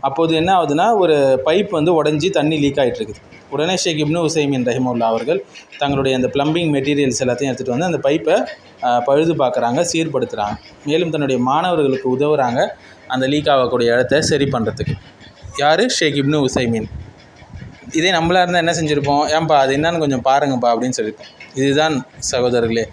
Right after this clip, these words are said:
அறிஞர்களுடைய தவாது, பணிவு. மேலும் ஒரு முறை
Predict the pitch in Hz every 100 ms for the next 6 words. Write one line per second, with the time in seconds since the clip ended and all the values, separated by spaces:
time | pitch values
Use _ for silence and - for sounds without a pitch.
0 | - - - - - 131 147 156 139 127
1 | 120 117 113 110 120 127 156 160 117 -
2 | 139 156 123 - - - - - - 147
3 | 185 165 120 120 143 156 156 165 127